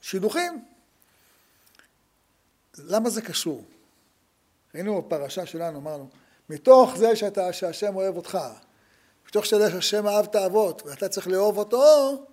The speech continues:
אז גם תאהב את הגר, וגם ואהבת לרעך כמוך", תכף מדבר על זה. זאת אומרת, זה קשור אחד לשני. אוהב,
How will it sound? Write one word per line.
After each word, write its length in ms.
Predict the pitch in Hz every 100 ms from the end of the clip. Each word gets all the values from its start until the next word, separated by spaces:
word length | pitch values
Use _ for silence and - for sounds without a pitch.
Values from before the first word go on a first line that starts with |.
| _ _ _ _ _ _ -
אז 120 | 165
גם 160 | 185 226 220
תאהב 240 | 208 214
את 140 | 214
הגר, 300 | 196 175 170 131
וגם 280 | 135 190 190
ואהבת 200 | 196 196
לרעך 280 | 170 185
כמוך", 260 | 180 190 -
תכף 300 | 185 175 143
מדבר 380 | 151 139 120 113
על 100 | 113
זה. 80 | - - _ _ _ _ _ -
זאת 120 | 180
אומרת, 180 | 185 170
זה 100 | 196
קשור 340 | 202 262 285
אחד 200 | - 247
לשני. 520 | 240 247 262 240 - - _ _ _ _ _ _ _ _ _ _ _ _ _ _ _ _ _ _ _ 170
אוהב, 260 | 214 254